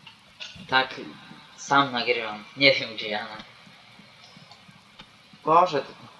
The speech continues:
po mleko albo, nie wiem, dziewczynę sobie może znalazł.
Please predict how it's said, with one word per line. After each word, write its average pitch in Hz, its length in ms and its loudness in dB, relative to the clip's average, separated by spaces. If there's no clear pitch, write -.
po 123 160 -4
mleko 117 420 0
albo, 95 320 -4
nie 113 180 -8
wiem, 90 160 -18
dziewczynę 127 400 -8
sobie 120 200 -6
może 113 240 -6
znalazł. 113 560 -14